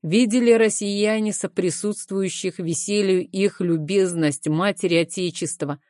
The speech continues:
кроткую и мудрую своего обладательницу. Видели при ней мужественного ея сына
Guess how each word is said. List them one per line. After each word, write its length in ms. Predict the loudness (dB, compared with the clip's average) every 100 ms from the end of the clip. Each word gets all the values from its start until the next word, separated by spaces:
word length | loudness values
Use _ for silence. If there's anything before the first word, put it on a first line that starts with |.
| _ _
кроткую 640 | 0 2 2 0 0 2 2
и 20 |
мудрую 520 | 2 2 0 0 -2
своего 720 | -2 -2 0 2 0 0 0 0
обладательницу. 1200 | -2 4 2 4 0 0 -2 -2 -2 -4 -14 -14 _ _ _ _
Видели 560 | -2 2 2 2 2
при 240 | 0 0 2
ней 220 | 4 4
мужественного 840 | 4 2 0 -4 -4 -2 0 2
ея 480 | 0 0 -2 0 0
сына 560 | -2 -2 0 0 -2